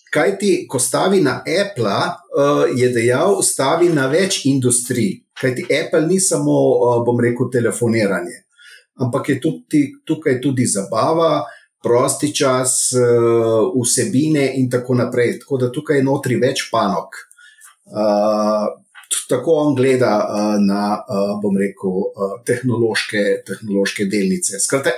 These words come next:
Apple mu nekako povzema več, eh, tehnologij, eh,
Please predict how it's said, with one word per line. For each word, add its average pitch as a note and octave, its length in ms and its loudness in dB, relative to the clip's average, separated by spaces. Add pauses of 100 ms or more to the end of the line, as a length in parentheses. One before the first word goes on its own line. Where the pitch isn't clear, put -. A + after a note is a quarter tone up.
(180)
Apple F#3 300 2 (440)
mu C3 220 0
nekako C3 560 0 (360)
povzema C3+ 800 0 (220)
več, C3+ 580 -2
eh, C3+ 540 4 (280)
tehnologij, B2 840 0
eh, - 720 -2